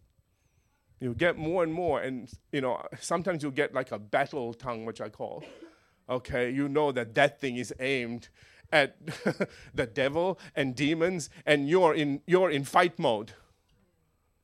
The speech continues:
Other times, you know, you might be praying for somebody's soul, or, you know, you, you, I could go on and on and on, but there's, there's a lot to this. All right? So I'm just,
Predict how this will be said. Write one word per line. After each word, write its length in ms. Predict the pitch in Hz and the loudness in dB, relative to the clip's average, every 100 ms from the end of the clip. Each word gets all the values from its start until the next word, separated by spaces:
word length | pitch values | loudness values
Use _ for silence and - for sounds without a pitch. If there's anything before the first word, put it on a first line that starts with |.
| _ _ _ _ _ _ _ _ _ | _ _ _ _ _ _ _ _ _
Other 220 | 151 156 | 4 4
times, 500 | 160 160 156 165 147 | 0 4 6 4 0
you 100 | 165 | 0
know, 100 | 160 | 4
you 120 | 160 | 4
might 160 | 156 160 | 2 2
be 60 | 160 | 0
praying 340 | - 175 180 | 2 2 2
for 100 | 165 | -4
somebody's 440 | 147 156 143 139 - | -4 -2 -2 -4 -2
soul, 420 | 180 175 151 123 | 4 6 4 2
or, 140 | 117 - - - | -4 -8 -20 -4
you 100 | 156 | 2
know, 160 | 151 151 | 2 2
you, 140 | 202 | -2
you, 160 | 180 208 - - - - _ | -6 -10 -12 -20 -20 -20 _
I 120 | 180 202 | 6 6
could 160 | 226 | 6
go 180 | 180 208 | 6 8
on 140 | 214 | 8
and 120 | 185 180 | 8 6
on 140 | 170 | 6
and 100 | 175 | 6
on, 160 | 156 147 | 4 4
but 140 | 156 | 4
there's, 260 | 196 175 175 - - - | 6 6 0 -12 -20 6
there's 260 | 208 185 | 8 8
a 80 | 202 | 6
lot 380 | 190 208 185 - | 8 8 8 6
to 160 | 190 | 2
this. 440 | 135 117 - - - - _ _ _ _ _ _ | 4 2 0 -6 -10 -20 _ _ _ _ _ _
All 140 | 135 135 | 0 6
right? 260 | 160 208 | 6 6
So 100 | 185 | 6
I'm 160 | 180 170 | 4 6
just, 220 | 180 - | 2 0